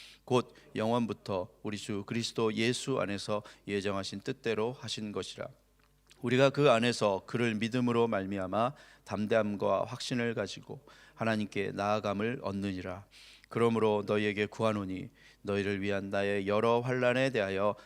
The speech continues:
낙심하지 말라. 이는 너희의 영광이니라." 아멘. 살아계신 하나님, 감사합니다. 오늘도 이 새 날을 주시고 우리가 아버지 하나님 하루를 시작하며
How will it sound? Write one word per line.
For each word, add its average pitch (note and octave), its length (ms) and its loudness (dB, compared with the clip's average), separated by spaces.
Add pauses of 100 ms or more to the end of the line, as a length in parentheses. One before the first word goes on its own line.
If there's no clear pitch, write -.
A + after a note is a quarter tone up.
(120)
낙심하지 G2+ 580 -6
말라. F2 460 -6 (420)
이는 G2 300 -4
너희의 G2 480 2 (280)
영광이니라." F#2 1120 -4 (300)
아멘. - 260 -16 (760)
살아계신 A2+ 480 -4
하나님, G#2+ 300 0
감사합니다. G2+ 840 -2 (320)
오늘도 G2+ 420 -4
이 G2 140 -6
새 A2+ 160 -4
날을 G2+ 280 -2
주시고 G2 520 -6 (380)
우리가 G2+ 160 -6
아버지 G2 180 -6
하나님 G2 180 -6
하루를 G#2 240 -4
시작하며 G#2 640 -6